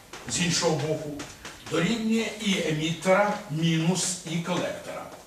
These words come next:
І бази дорівнює і емітера мінус і колектора. І тоді, дивіться, для цієї формули з урахуванням, е, рівності три, е, з урахуванням рівності три один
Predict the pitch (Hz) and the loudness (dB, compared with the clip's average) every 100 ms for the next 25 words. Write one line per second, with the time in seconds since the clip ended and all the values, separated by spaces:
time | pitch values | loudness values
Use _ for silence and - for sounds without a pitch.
0 | - - - - - - - 110 208 233 | -16 -16 -16 -20 -20 -20 -12 -2 4 4
1 | 202 143 147 143 131 131 135 139 127 196 | 4 0 -2 0 0 0 0 0 0 0
2 | - 170 170 - - - - - - - | -2 -4 -4 -4 -8 -10 -10 -12 -12 -12
3 | - - - - - - - - - - | -14 -16 -18 -20 -20 -20 -20 -20 -20 -20
4 | - - - - - - - - - - | -20 -20 -20 -20 -20 -20 -20 -20 -18 -18
5 | - - 196 190 247 277 196 185 143 156 | -18 -8 -2 0 2 4 4 2 4 4
6 | 151 185 - 214 220 196 160 143 147 143 | 4 4 2 2 0 0 0 0 0 0
7 | 180 190 202 196 127 127 113 107 - - | 2 2 6 8 8 6 0 -4 -10 -14
8 | - - - - - 143 147 - - 202 | -18 -20 -18 -18 0 6 6 6 6 6
9 | 170 156 - - 160 170 160 139 - - | 4 0 -2 -2 -4 -2 -2 0 -2 -8
10 | - - 117 117 113 110 - 113 123 156 | -16 -12 -2 2 6 6 4 0 -2 -2
11 | 160 165 - 147 139 156 147 127 - - | -2 2 2 2 0 0 -2 -2 -2 -4
12 | 139 147 131 120 107 113 98 | -6 -4 -4 -4 -4 -6 -6